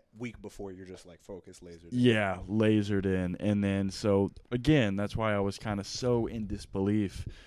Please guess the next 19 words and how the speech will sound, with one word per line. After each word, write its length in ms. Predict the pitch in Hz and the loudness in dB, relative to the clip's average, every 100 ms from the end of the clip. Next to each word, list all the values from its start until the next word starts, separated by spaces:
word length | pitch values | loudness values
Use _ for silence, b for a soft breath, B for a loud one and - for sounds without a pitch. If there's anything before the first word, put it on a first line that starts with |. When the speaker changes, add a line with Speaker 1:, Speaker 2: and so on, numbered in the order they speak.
| B | B
Speaker 2:
when 140 | 107 104 | -6 -4
I 40 | |
had 220 | 98 85 | -6 -4
got 280 | 110 120 139 | 0 2 4
it 100 | 156 | 2
in 120 | 110 | 0
a 60 | 92 | 0
minute 280 | 90 87 87 | 0 -2 -2
in, 160 | 87 | -4
'cause 180 | - 92 | -8 -8
I, 120 | 92 92 | -8 -6
I 80 | 107 | -4
had 140 | 113 - | 4 10
prepared 560 | - - 113 107 98 | 10 10 4 0 -4
to 100 | 101 | -8
kinda 240 | - 101 90 | -6 -4 -4
be 320 | 92 95 85 b b b | -2 -4 -4 b b b
ready 260 | 95 98 95 | -2 0 -2
for 400 | - 95 90 82 | -6 -6 -6 -6